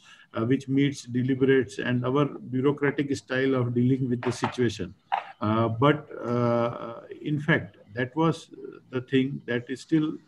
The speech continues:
uh, gives us a pinch that we could have done what we were doing,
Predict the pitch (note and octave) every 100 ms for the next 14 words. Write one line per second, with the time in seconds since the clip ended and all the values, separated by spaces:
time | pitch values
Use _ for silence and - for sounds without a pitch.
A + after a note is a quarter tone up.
0 | _ _ _ A2 A2+ A2+ A2+ G#2+ A2 A2
1 | - C#3 D3+ D3 C#3+ C#3+ - B2 B2 -
2 | - A#2+ A2+ B2+ B2+ C#3+ A#2 B2+ B2+ C3
3 | - C3 C#3+ C#3+ B2 B2 - B2+ B2 A#2
4 | B2+ B2+